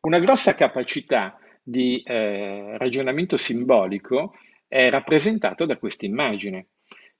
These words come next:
Perché? Perché questa immagine ci presenta un ancoramento alla realtà molto preciso, quindi noi indiscutibilmente siamo di fronte a un alveare, è un dato di fatto,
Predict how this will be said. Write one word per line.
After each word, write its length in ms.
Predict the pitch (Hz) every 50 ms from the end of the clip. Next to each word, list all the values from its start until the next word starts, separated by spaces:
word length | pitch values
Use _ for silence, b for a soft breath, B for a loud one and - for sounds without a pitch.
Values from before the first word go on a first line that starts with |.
| _ _
Perché? 560 | 196 185 - - - - 139 107 98 98 104 -
Perché 440 | - 131 127 - - 185 156 123
questa 260 | - 143 139 - - 151
immagine 640 | 143 160 170 156 131 110 92 113 110 101 98 101 _
ci 520 | - - - 151 139 120 104 104 - _ _ _
presenta 840 | - 123 135 131 117 156 160 131 113 98 95 - - 90 87 - -
un 120 | 131 123
ancoramento 680 | 120 120 117 - 151 131 123 123 135 156 160 135 110 120
alla 140 | 110 107 107
realtà 460 | 107 110 107 107 110 _ 147 127 107
molto 400 | 98 110 131 143 123 - - 110
preciso, 760 | - - 117 107 101 - - 127 107 98 92 113 156 196 - -
quindi 260 | - - 101 92 101 -
noi 200 | 127 123 107 - - _
indiscutibilmente 1160 | - 139 135 131 127 135 - - - 139 - - 131 117 113 117 131 156 160 123 98 92 -
siamo 320 | 98 - - 131 113 104 104
di 120 | 104 107
fronte 520 | - - 185 170 127 101 - _ - - - _ _ _ _ _ _ _
a 160 | _ 143 123 104
un 160 | 107 104 107
alveare, 640 | 101 98 104 117 151 156 135 110 101 113 139 -
è 80 | - 123
un 160 | 107 98 110
dato 340 | 120 131 120 101 - - 95
di 160 | 107 143 202
fatto, 560 | - - - - 85 _ _ _ - 143 -